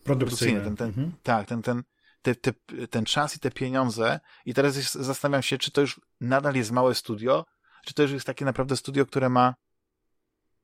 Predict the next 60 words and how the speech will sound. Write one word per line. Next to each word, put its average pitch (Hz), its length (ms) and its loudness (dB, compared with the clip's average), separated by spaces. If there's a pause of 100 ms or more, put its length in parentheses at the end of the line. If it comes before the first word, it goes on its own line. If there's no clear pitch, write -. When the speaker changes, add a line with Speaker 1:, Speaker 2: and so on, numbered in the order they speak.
(120)
Speaker 2:
no, 110 140 -4
może 123 280 0
nawet, 127 240 2
nie 120 140 2
wiem, 104 200 0 (100)
e, 101 200 -2
jest 110 180 -2
tak 120 120 0
duże 123 220 -2
jak, 117 140 0
nie 120 80 0
wiem, 95 100 -2
jak 98 140 -8
C - 120 -2
D 107 100 2
Projekt 104 260 2
Red 98 260 -2
na 113 60 -12
przykład. - 340 -12 (920)
Bo, 107 160 -4
bo, 117 340 -2
bo, 110 240 -4
bo 110 180 -4
takie 127 260 -2
wrażenie, 127 500 -2 (580)
e, 110 420 0
ta 117 180 -2
gra, 113 300 -2 (300)
ta - 120 -6
gra 120 120 0
sprawia. 107 340 4
Nie 127 180 4
wiem, 127 200 2
czy, 120 200 -4
czy, 120 240 -2
czy 120 200 -6
ty 120 120 -8
tak 117 160 2
do 117 80 -14
tego 117 200 -2
podchodzisz, 131 420 4
nie? 107 140 -2
Czy - 80 -8
tak, - 180 -2 (140)
czy - 100 -16
tak, - 280 -4
tak 113 160 -2
rozkmijasz, 135 600 2
nie? 107 200 -4
Że, 104 140 -12 (280)
czy - 80 -16
to 127 60 0
ma 123 120 6
w 117 60 -4
ogóle 117 140 -2
też 117 100 -2
jakieś 117 220 -2
znaczenie, 127 460 0
nie? 107 120 0
Ale 120 160 4